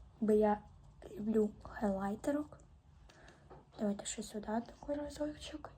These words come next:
І все. Все добре. Все у нас добре. Все. Так, далі тягнемо. Тягнемо. У нас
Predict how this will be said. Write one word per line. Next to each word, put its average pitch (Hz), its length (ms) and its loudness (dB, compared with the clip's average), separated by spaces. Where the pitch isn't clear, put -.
І 254 100 6
все. 294 340 6
Все - 180 2
добре. 277 320 6
Все - 140 10
у 285 60 12
нас 277 180 12
добре. 220 380 8
Все. - 260 4
Так, 220 240 6
далі 226 560 8
тягнемо. 214 720 4
Тягнемо. 220 680 6
У - 40 10
нас 254 680 4